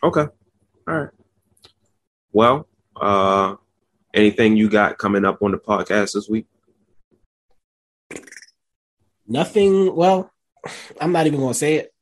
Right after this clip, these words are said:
Speaker 2: I hope to put out an episode this week, but I don't have a particular movie that I'm going to review. Well,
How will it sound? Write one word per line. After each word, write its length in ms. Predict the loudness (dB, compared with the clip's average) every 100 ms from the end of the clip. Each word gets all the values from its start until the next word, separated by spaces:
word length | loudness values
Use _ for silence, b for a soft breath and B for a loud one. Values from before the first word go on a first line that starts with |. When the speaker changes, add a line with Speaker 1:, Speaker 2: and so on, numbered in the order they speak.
| _ _ -8
Speaker 2:
I 340 | -4 -4 -6 -12 -2
hope 240 | 0 0
to 80 | -2
put 140 | 0 0
out 160 | 2
an 80 | 0
episode 360 | 0 -2 -2 -2
this 140 | 0
week, 160 | 0 0
but 100 | -4
I 60 |
don't 180 | -6 -6
have 180 | -6 -8
a 100 | -10 _ _
particular 500 | -12 -8 -6 -6 -8
movie 440 | -6 -6 -4 -2 -2
that 160 | -2
I'm 240 | -4 -6 -6
going 360 | -6 -6 -6
to 540 | -8 -6 -4 -2 -4 -8 b b b b b
review. 880 | -6 -6 -6 -4 -2 -2 -2 -6 -10 _ 0
Well, 400 | 2 2 0